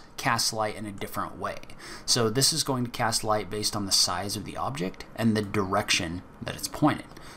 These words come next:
So notice how I can click and drag this in order to adjust the direction that this is pointing. So there are just multiple different kinds of light in here that we can use.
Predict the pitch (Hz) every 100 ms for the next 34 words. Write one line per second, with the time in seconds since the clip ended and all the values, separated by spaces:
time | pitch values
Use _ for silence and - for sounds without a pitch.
0 | - 110 107 131 143 127 120 113 113 -
1 | 113 107 107 143 175 117 95 92 - -
2 | - - 117 113 113 131 104 107 107 -
3 | - - 101 98 101 90 90 - 98 90
4 | 90 - 95 90 - - 85 110 117 -
5 | - - 139 135 147 156 160 196 151 131
6 | 127 135 131 127 - - - 98 101 101
7 | 98 82 80 95 101 127 123 131 127 117
8 | 85 - 90 85 73 76 64 - -